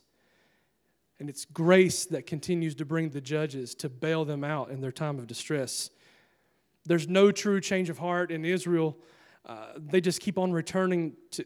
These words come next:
to captivity and bondage. And what is it met with? Look, go back to look at verse eighteen really quickly.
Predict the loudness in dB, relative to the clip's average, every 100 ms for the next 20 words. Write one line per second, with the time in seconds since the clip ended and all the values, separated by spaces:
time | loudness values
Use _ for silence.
0 | -10 -14 -8 -2 -2 0 -2 0 0 -2
1 | -2 0 0 0 -4 -4 -10 -12 _ _
2 | _ _ _ -8 -2 0 0 -4 -4 -6
3 | -6 -10 -12 -8 0 2 0 0 0 0
4 | 0 0 2 0 0 -2 0 -2 -2 -8
5 | -8 -14